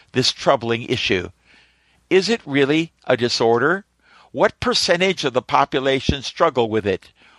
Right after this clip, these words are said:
Why do sleep disorders increase as we grow older? How important is life in relation to sleep? Do sleep studies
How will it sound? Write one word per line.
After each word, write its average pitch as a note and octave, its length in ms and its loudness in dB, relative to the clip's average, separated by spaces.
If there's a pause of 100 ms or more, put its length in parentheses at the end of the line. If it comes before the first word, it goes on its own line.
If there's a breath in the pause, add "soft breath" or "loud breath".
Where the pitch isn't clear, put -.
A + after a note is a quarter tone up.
(160 soft breath)
Why F3+ 340 2
do A#3 140 0
sleep - 360 0
disorders D3 540 -2
increase C3 760 -8 (220 loud breath)
as B2 260 -2
we C#3 120 -4
grow C3+ 340 0
older? A#2+ 480 -2 (380 loud breath)
How A#3+ 280 2
important F3 640 -2 (220 loud breath)
is C#3+ 220 -4
life C#3 420 0
in C3+ 160 -4
relation C#3 520 2
to C3 100 -6
sleep? B2+ 500 0 (540 soft breath)
Do F#3+ 100 4
sleep G#3+ 380 0
studies C#3+ 680 2